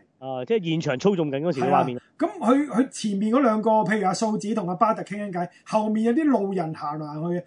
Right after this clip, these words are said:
Speaker 2: 嗰啲路人直頭就係可以漂浮到，漂浮緊冇目的嘅人嚟嘅，嗰啲係。
Speaker 1: 啲N P C嗰啲呢，漂浮嗰啲，即係啲食，
Speaker 2: 啊。
Speaker 1: 食雞呢，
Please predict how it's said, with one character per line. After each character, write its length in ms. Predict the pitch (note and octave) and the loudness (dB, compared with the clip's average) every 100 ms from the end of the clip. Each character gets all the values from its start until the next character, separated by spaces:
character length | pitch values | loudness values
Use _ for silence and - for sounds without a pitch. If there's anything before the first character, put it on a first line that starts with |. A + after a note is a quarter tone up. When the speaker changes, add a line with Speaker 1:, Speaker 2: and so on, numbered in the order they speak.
| _ | _
Speaker 2:
嗰 100 | - F#4 | 0 2
啲 120 | G4 | 4
路 280 | B3 A3 A3+ | 4 4 2
人 240 | F3 F#3 | 2 0
直 100 | A#3+ | 0
頭 240 | G3+ G3 | 0 0
就 80 | G#3 | 4
係 280 | A3 G#3+ F#3+ _ _ - | 4 4 -2 _ _ 0
可 100 | F4 | 2
以 60 | F4 | 2
漂 340 | - D#4 E4 | 4 4 4
浮 320 | B3+ F3+ E3 E3+ | 2 0 0 0
到， 100 | G#3+ D#4 _ - | 0 -2 _ 2
漂 180 | D#4 E4 | 4 6
浮 80 | E3+ E3+ | 2 0
緊 120 | C4 | 2
冇 120 | A3+ | 2
目 240 | A3+ - - | 0 -2 -4
的 80 | - | -2
嘅 240 | C4+ A3+ G3 | 0 0 0
人 180 | D#3 C#3+ | -2 -4
嚟 40 | C3+ | -8
嘅， 180 | D3+ D3+ | -8 -4
嗰 120 | F3+ | -2
啲 100 | F3 | -2
係。 180 | D3 A#2 _ _ - | -4 -10 _ _ -2
Speaker 1:
啲 140 | D4 | 4
N 140 | C#4 | 4
P 180 | G#3 B3 | 4 2
C 160 | - A#3+ | 2 4
嗰 140 | G#3+ | 4
啲 160 | G3 G#3+ | 4 4
呢， 140 | A3 A3+ | 4 4
漂 240 | F#3+ A#3+ | 2 0
浮 120 | F3+ | 2
嗰 200 | A#2+ D3 | 0 0
啲， 120 | F3+ G#3 | -2 2
即 140 | B3 | 4
係 40 | G#3+ | 4
啲 160 | A3+ D#3 | 2 0
食， 120 | G3+ | -2
Speaker 2:
啊。 20 | |
Speaker 1:
食 140 | - F3+ | -2 -2
雞 300 | - G#3+ G#3 | 2 4 4
呢， 180 | G#3+ | 4